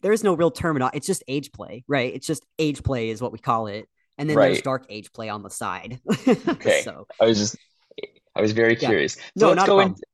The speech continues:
Speaker 2: let's go into, you know, you've already kind of brought up a little bit, but how about an, any advice for, for a little that, uh, may be struggling to let go? You, I think you brought up
Speaker 1: Mm.
Speaker 2: hypnosis. Is there any other form,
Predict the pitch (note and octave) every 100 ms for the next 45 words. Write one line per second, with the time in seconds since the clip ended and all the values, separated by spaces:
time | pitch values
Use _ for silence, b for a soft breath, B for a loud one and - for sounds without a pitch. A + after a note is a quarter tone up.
0 | _ _ D#3+ F#3 - G3+ G3+ D3 D#3 D3
1 | D3+ C3+ G2+ C3 B2 B2+ C#3+ C#3+ B2+ C#3
2 | A#2+ - A2 G2+ G2+ G2 - G#2 G2+ G#2
3 | F2+ - - D3+ F3 F#3 - - - B2+
4 | - C3+ D3+ C3+ A2+ A2+ A#2 A#2 G2 -
5 | - - - A2+ G#2 G#2+ A2 G#2 - -
6 | _ - A2 G#2 F#2 A2+ B2 A#2+ G#2+ G#2
7 | - - A2 G#2+ G#2+ G#2 G2 F2+ F2+ -
8 | _ _ _ _ B2 G#2 G2 - G#2 F2+
9 | F#2 - G#2+ A2+ G#2+ G#2+ G#2 G2 G2 -
10 | A#2+ B2 B2 C3+ - C3 A#2+ - - _
11 | _ - G#2 A#2 B2 C3 C3 - A2+ A#2+
12 | A#2 - - A2 A2+ G#2+